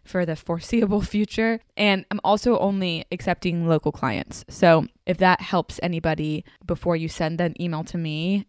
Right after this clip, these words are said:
you have to be in the Nashville or surrounding area. Right now, I'm actually not taking on new clients. However, Stacy is, who works with me at Three Chords Therapy,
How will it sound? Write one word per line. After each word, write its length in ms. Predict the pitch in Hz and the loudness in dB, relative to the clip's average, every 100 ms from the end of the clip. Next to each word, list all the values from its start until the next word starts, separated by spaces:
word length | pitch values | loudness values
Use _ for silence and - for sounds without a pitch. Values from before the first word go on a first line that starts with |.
| _ | _
you 140 | 180 170 | -4 -4
have 160 | 165 | -4
to 100 | - | -6
be 320 | 165 160 151 - | -6 -4 -6 -4
in 280 | 170 165 160 | -4 -2 -4
the 80 | |
Nashville 500 | 165 151 156 - 156 | -4 -4 -6 -6 -4
or 120 | 135 156 | -4 -6
surrounding 420 | - 156 156 - | -6 -6 -6 -4
area. 380 | 175 175 180 175 - - - | -2 2 2 0 -6 -20 -6
Right 160 | 180 165 | -4 0
now, 140 | 185 | 2
I'm 100 | 226 | 2
actually 300 | - 175 185 | -2 -4 -4
not 160 | 165 - | -6 -6
taking 300 | - 214 240 | -6 -2 0
on 160 | 226 220 | 0 -2
new 80 | |
clients. 440 | 208 214 196 196 - | -2 -2 -2 -4 -6
However, 540 | 170 175 240 269 262 | -2 0 2 0 -2
Stacy 680 | 254 - 190 185 - 247 269 | -6 -8 -6 -6 -6 -6 -4
is, 320 | 254 269 320 | -4 -4 -6
who 180 | - 208 | -4 -2
works 300 | 175 170 - | 0 -4 -6
with 180 | 175 - | -8 -4
me 300 | 202 226 262 - - - _ | -2 0 -2 -6 -20 -20 _
at 200 | 180 - | -2 0
Three 160 | 226 220 | -2 -2
Chords 260 | 233 226 | -4 -4
Therapy, 580 | 233 233 247 254 262 | -4 -2 -2 -2 -2